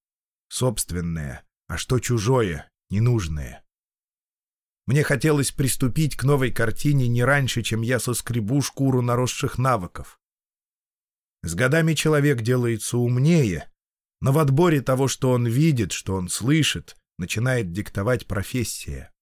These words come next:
навык. Это плохо. Работая над предыдущей картиной,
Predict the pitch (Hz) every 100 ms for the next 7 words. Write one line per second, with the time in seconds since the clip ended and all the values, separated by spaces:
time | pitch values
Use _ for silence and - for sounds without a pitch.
0 | _ 147 214 208 - - _ _ _ _
1 | _ _ _ _ _ _ 151 147 117 87
2 | 80 - - - _ _ _ _ _ _
3 | _ _ _ _ _ _ _ 113 139 151
4 | 160 143 135 131 104 123 123 127 131 -
5 | 113 - 107 101 135 151 139 104